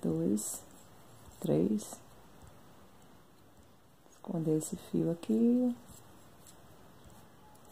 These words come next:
Finalizar essa carreira e volto pra fazer o acabamento da parte de baixo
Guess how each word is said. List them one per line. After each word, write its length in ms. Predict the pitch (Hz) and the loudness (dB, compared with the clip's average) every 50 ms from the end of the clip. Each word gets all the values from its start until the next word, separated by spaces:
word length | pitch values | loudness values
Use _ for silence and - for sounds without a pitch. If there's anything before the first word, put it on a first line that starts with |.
| - - - - - - - - - - - - - - - - - - - - - - - - - - - - - - - - - - - - - - - - - - - | -20 -20 -20 -20 -20 -20 -20 -20 -20 -20 -20 -20 -20 -20 -20 -20 -20 -20 -20 -20 -20 -20 -20 -20 -20 -20 -20 -20 -20 -20 -20 -20 -20 -20 -20 -20 -20 -20 -20 -20 -20 -6 -2
Finalizar 420 | 196 175 160 160 165 156 - 151 | 0 2 2 2 2 2 0 0
essa 160 | 151 151 - 175 | 0 0 -2 -4
carreira 640 | - - 180 180 196 196 208 214 220 220 226 226 226 - - - - - - | -2 0 2 4 6 8 8 8 8 6 4 2 0 -6 -12 -16 -8 -2 0
e 60 | 196 | 0
volto 500 | 185 185 180 175 175 180 190 196 - - - - | 2 2 4 6 6 6 6 4 0 -6 -8 0
pra 420 | - 190 180 185 185 190 202 208 208 - - - - - - - - - - - - - - - - - - - - - - - - - - | 4 6 6 6 6 6 6 4 2 0 -6 -20 -20 -20 -20 -20 -20 -20 -20 -20 -20 -20 -20 -20 -18 -18 -18 -20 -20 -20 -20 -20 -16 -8 -4
fazer 320 | 196 185 175 170 170 170 | -2 0 2 2 4 4
o 60 | 170 | 6
acabamento 1160 | 170 170 170 170 170 165 170 165 170 170 170 175 180 190 202 208 208 - - 247 240 247 247 233 - | 4 4 4 2 4 6 6 6 6 6 6 6 6 6 6 6 4 4 4 4 6 6 6 4 2
da 140 | 220 202 180 | -2 -2 -2
parte 420 | 175 - - 175 175 180 - - | -2 -2 0 2 2 2 2 2
de 120 | 190 196 190 | 2 2 4
baixo 600 | 180 175 165 156 156 165 170 - - 208 208 | 4 4 4 4 2 0 -2 -2 0 2 2